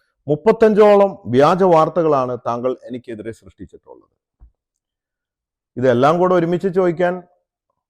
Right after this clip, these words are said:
ഒരു പത്ത് മണിക്കൂർ വേണം. അതുകൊണ്ട് ആദ്യത്തെ എപ്പിസോഡ് നമുക്ക് നാല് എപ്പിസോഡാക്കി മാറ്റാം. ആദ്യത്തെ എപ്പിസോഡ് ഒരു പത്ത് ചോദ്യങ്ങളും താങ്കൾ ചമച്ച വ്യാജ വാർത്തകൾക്കെതിരെ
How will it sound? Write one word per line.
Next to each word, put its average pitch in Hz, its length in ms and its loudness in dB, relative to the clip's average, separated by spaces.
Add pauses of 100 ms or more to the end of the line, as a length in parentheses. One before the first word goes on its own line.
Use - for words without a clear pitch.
(520)
ഒരു 143 160 -6
പത്ത് 165 240 0
മണിക്കൂർ 139 400 -2
വേണം. 80 200 -8 (640)
അതുകൊണ്ട് 123 340 0 (1300)
ആദ്യത്തെ 233 380 2
എപ്പിസോഡ് 147 420 -2
നമുക്ക് 175 280 -4
നാല് 240 280 4
എപ്പിസോഡാക്കി 156 640 -2
മാറ്റാം. - 260 -20 (880)
ആദ്യത്തെ 165 340 0
എപ്പിസോഡ് 135 420 -8 (460)
ഒരു 151 80 -6 (100)
പത്ത് 208 240 2 (100)
ചോദ്യങ്ങളും 151 460 -2 (1120)
താങ്കൾ 185 280 4 (540)
ചമച്ച 170 340 0 (340)
വ്യാജ 160 280 2 (120)
വാർത്തകൾക്കെതിരെ 147 840 2